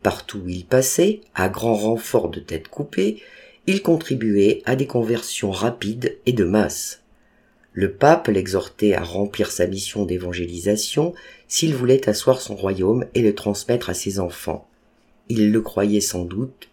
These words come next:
et il y trouvait son intérêt. C'est ainsi que lorsqu'il rencontra le peuple des Saxons, il ne chercha guère à comprendre leur culture. Il assista simplement à d'étranges cérémonies qu'il traduisit à sa façon.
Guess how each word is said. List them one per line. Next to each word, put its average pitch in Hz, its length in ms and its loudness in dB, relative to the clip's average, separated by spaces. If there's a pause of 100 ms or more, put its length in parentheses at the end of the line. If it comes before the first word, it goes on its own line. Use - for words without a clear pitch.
et 123 60 0
il 107 140 -4
y 104 100 -4
trouvait 107 280 0
son 90 200 -2
intérêt. 90 540 -6 (1300)
C'est - 260 0
ainsi 147 480 2
que - 80 4
lorsqu'il 117 460 4
rencontra 120 540 2
le 107 140 4
peuple 110 320 0
des 92 120 -2
Saxons, 175 560 0 (400)
il 165 120 4
ne 143 100 8
chercha 127 400 2
guère 127 260 4
à 101 60 2
comprendre 107 460 2
leur 101 180 2
culture. - 640 -6 (460)
Il 104 140 4
assista 110 480 2
simplement 110 580 0
à 90 80 0
d'étranges 98 500 -2
cérémonies 120 720 0 (420)
qu'il 190 160 -4
traduisit 123 560 0
à 113 80 4
sa 104 160 0
façon. 95 480 -4